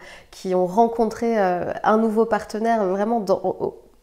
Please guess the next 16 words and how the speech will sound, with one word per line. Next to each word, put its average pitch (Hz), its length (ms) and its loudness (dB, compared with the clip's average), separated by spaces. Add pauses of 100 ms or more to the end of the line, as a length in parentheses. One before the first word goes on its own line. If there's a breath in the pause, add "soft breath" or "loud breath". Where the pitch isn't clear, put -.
pendant 226 320 4
la, 226 120 6
pendant 220 420 -4
la, 202 160 2
la 185 180 0
méthode, 202 340 0
pendant 190 220 -6
la 175 100 -4
formation. 196 420 -6
Et 208 60 -4
même 180 180 -2
moi, 220 140 -4
je 180 120 -10
me 165 120 -12
dis, 196 100 -6
mais 175 160 -6